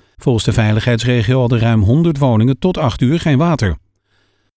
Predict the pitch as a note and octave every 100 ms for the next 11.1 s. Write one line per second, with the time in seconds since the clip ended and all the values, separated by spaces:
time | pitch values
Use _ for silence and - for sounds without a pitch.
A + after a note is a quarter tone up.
0 | _ _ _ - D#3+ D3+ D#3+ G3+ F#3+ F3
1 | F3 D#3+ C#3+ B2 A#2 E3 F#3 E3 D#3 C#3+
2 | C3+ C3 - E3 C3+ F#2+ E2 - - A2+
3 | G2+ G2+ B2+ A#2 C3+ C#3+ A#2 B2 A#2+ A#2
4 | G#2+ A#2 C3 B2+ B2 G2+ G#2 B2 - -
5 | A2 - A2+ F#3+ A#2+ B2+ E3+ B2+ A2 -
6 | - _ _ - D3+ C3 E3 D3 B2+ A2
7 | A#2 C#3 C#3 D#3 C3 A2+ G#2 G2+ G#2+ D#3+
8 | D#3+ D3+ D3 D3 A2 G2+ A#2 E3+ D#3+ D3
9 | C#3 D3+ D3 C#3+ C3+ B2+ B2 A#2 A#2+ A2+
10 | G2+ G#2+ G2 F2+ G#2+ G2+ G#2 F#2+ G2 G#2